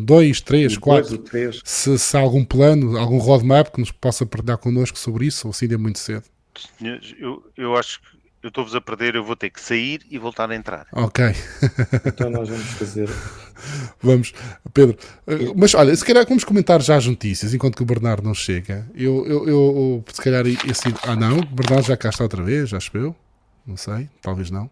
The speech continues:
Speaker 2: Se quiseres
Speaker 1: Ahm,
Speaker 2: falar, tu queres falar da Madeira, não é? Das baterias da Madeira, de
Speaker 1: Ah,
Speaker 2: certeza.
Speaker 1: quero falar da Madeira,
Speaker 2: As
Speaker 1: posso
Speaker 2: notícias
Speaker 1: falar da
Speaker 2: todas
Speaker 1: Madeira.
Speaker 2: queres começar por aí. Só pode.
Speaker 1: Obviamente, como madeirense faz parte de, de, ah, mas assim, é, é,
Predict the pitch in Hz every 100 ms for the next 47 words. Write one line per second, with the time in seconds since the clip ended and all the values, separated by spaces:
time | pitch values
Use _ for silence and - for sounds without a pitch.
0 | _ - - - - - 143 135 135 131
1 | 127 135 131 120 120 120 - 131 147 135
2 | 139 139 131 139 143 170 165 117 110 110
3 | 110 113 110 113 117 107 113 123 135 123
4 | 120 107 - 117 113 110 113 123 123 127
5 | 160 131 117 127 143 123 139 135 131 131
6 | 147 - 131 - 139 135 160 160 143 -
7 | - - _ - 120 113 117 120 143 127
8 | - - - - 110 107 107 110 110 123
9 | 123 - - 120 - 127 113 - 123 120
10 | 127 123 123 123 127 127 - - - -
11 | - - 170 143 139 180 160 165 160 165
12 | 131 - _ 156 143 160